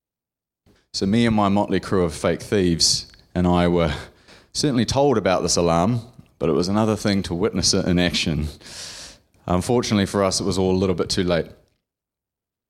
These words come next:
But rest assured we would know for next time, that timer. I think that was your job too, Luca. I didn't want to put you on the spot there, but that's all right. <laughs>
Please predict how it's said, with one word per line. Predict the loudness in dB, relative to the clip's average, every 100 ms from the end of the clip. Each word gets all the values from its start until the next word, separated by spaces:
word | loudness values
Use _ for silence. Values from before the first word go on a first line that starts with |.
| -6
But | -2
rest | 0 0
assured | -2 0 0 0
we | 0
would | 0 0
know | 0 0
for | -2
next | -2 -2 -4
time, | -6 -6 -8 -12 _ _ _ _ _ _ -10
that | -8 -6
timer. | -4 -2 0 -2 -8 -18 _
I | -6
think | -2 0
that | 2
was | 0 0
your | 0
job | 0 -2 -2
too, | 0
Luca. | 0 0
I | 0
didn't | 0
want | 0 0
to |
put | -2
you | 0
on | -2
the |
spot | 0 0 2
there, | 2
but | 2
that's | 0
all | 0
right. | 0 0 0 2 0 -2 -2 -2 -2 -2 -4 -6 -14 -6 -4 -4 -6 -4 -4 -6 -10 -2 -2 0 0 0 0 -2 -4 -6 -8 -14 -14 -8 -4
<laughs> | -4